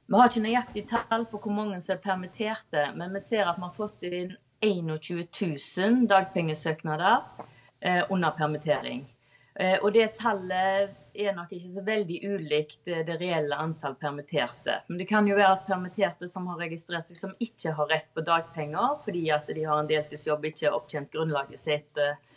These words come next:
for eksempel studenter med deltidsjobb og sånn. Men rundt einogtjue tusen, eh, innsendte dagpengesøknader under permittering har vi, så det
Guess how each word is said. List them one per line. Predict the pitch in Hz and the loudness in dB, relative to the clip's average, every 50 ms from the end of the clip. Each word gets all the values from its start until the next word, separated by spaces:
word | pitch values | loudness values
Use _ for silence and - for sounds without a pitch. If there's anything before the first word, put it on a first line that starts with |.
| _ _ _ - - _ _ | _ _ _ -20 -20 _ _
for | _ - 160 | _ -4 0
eksempel | 165 156 151 147 - - 156 147 | 2 2 0 0 2 2 2 2
studenter | 143 - - 165 165 151 151 143 - - 147 143 | 2 0 -2 0 2 2 2 0 -2 0 0 0
med | 151 147 143 | 0 0 0
deltidsjobb | 156 143 - - - 147 139 - 151 147 135 - | 2 0 0 0 -4 -6 -6 -4 -4 -4 -2 -2
og | 151 147 | -4 -4
sånn. | - 147 147 151 | -2 -2 -2 0
Men | 160 170 190 196 | -2 -2 -2 0
rundt | 190 214 220 214 - | 0 0 0 0 0
einogtjue | 214 208 196 185 180 170 - 190 180 | -2 -2 -2 -4 -6 -8 -8 -10 -4
tusen, | - 208 196 180 175 - - 170 170 170 170 | -2 -2 -2 -2 -4 -6 -6 -6 -6 -4 -4
eh, | 175 175 175 - | -4 -4 -4 -4
innsendte | - 190 170 - 180 170 160 165 | -4 -6 -6 -4 -6 -6 -4 -2
dagpengesøknader | 160 175 175 170 - - 160 151 151 156 151 151 - 160 156 - 160 | 0 0 0 0 0 -2 -2 -2 -2 -4 -8 -8 -8 -8 -8 -8 -8
under | 160 160 156 151 - | -8 -8 -8 -8 -6
permittering | - 165 165 165 160 - 180 165 151 147 160 | -4 -4 -4 -6 -4 -4 -2 -2 -2 -2 0
har | 160 151 139 131 | 0 0 0 0
vi, | 131 139 139 139 | -2 -6 -6 -6
så | - - 170 | -8 -6 -4
det | 165 165 165 165 165 165 160 160 | -2 -2 -2 -2 -2 -2 -4 -6